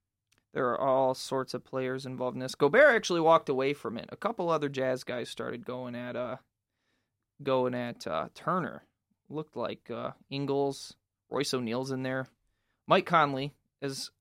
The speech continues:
always he does, is separated from the situation. You gotta love Mike Conley. Still no technicals in his career.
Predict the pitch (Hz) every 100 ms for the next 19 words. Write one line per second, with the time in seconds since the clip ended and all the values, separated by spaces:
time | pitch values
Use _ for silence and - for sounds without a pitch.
0 | _ 151 151 139 139 127 123 127 120 -
1 | _ - 135 - 127 123 120 131 127 127
2 | 120 - 123 123 - 127 151 147 135 127
3 | 123 - 127 120 - _ _ - 185 208
4 | 202 180 156 139 127 131 127 131 - 135
5 | 123